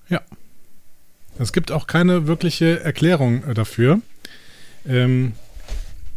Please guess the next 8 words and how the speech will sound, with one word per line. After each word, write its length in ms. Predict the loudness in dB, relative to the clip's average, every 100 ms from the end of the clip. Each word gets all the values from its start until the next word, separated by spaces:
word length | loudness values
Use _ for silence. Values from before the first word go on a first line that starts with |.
| -8 -6
und, 380 | -2 0 0 -2
äh, 320 | 2 4 4
jetzt 300 | 4 2 0
gibt 180 | -2 -2
es 80 | -2
tatsächlich 480 | -2 0 0 -2 2
mal 140 | 2
richtigen 520 | 2 -2 0 2 2